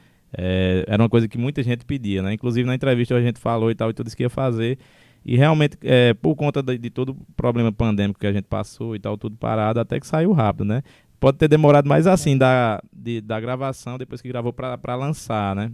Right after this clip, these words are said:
Essa pós-produção. Mas tu entrou em estúdio até rápido, assim, e tal. Conta um pouco como foi esse, esse teu processo de ir pra estúdio e, e gravar as músicas e tal.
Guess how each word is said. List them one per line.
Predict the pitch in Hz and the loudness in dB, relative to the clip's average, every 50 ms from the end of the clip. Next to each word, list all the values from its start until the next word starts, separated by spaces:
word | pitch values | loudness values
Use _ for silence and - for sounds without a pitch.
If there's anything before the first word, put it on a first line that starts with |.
| - _ _ _ | -12 _ _ _
Essa | - 104 - - 98 | -8 -6 -6 -6 -8
pós-produção. | - - 113 120 131 120 - 131 127 127 139 143 - 131 110 98 98 | -6 -4 -2 -2 -2 -2 -2 -2 -2 -2 -4 -4 -4 -2 -2 -2 -2
Mas | 101 104 110 117 113 - | -2 -2 -4 -4 -6 -8
tu | - 156 | -8 -8
entrou | 160 156 - 147 156 | -8 -8 -6 -6 -6
em | 160 | -6
estúdio | - - 151 143 | -6 -4 -4 -4
até | 143 127 - 147 185 | -4 -4 -4 -4 -4
rápido, | 180 143 113 113 120 - 117 | -2 -2 -2 -2 -4 -4 -6
assim, | 113 110 - - 107 101 104 107 | -8 -8 -8 -10 -8 -8 -8 -8
e | 101 | -8
tal. | - 95 92 98 98 - _ _ _ _ _ _ _ _ - | -8 -6 -6 -6 -8 -10 _ _ _ _ _ _ _ _ -8
Conta | 139 147 147 175 | -6 -4 -4 -4
um | 170 | -6
pouco | 151 - 156 151 139 - - 143 135 127 113 101 101 - _ _ _ | -2 0 0 0 0 0 0 0 0 0 -2 -4 -8 -12 _ _ _
como | - 135 135 | -6 -6 -6
foi | - - 131 | -4 -2 -4
esse, | 127 123 - 127 - | -4 -4 -6 -8 -8
esse | 123 120 - | -8 -8 -6
teu | - 127 | -6 -6
processo | 120 - 139 135 131 - - 117 107 107 - - | -4 -2 -4 -4 -4 -4 -4 -4 -4 -4 -6 -8
de | 101 101 107 | -8 -8 -8
ir | 107 | -6
pra | 95 - 104 104 | -6 -6 -6 -6
estúdio | 98 98 - - 95 101 110 113 110 98 95 92 | -6 -8 -10 -12 -10 -8 -8 -8 -8 -8 -8 -10
e, | 92 90 90 87 87 90 | -10 -10 -10 -12 -14 -14
e | - 98 | -14 -10
gravar | 95 101 98 95 98 98 98 | -8 -6 -6 -4 -4 -4 -4
as | 92 92 | -4 -6
músicas | 95 92 95 101 101 95 - - 90 | -6 -6 -6 -6 -6 -8 -8 -10 -12
e | 87 | -10
tal. | - - 82 85 90 92 | -10 -10 -8 -8 -8 -8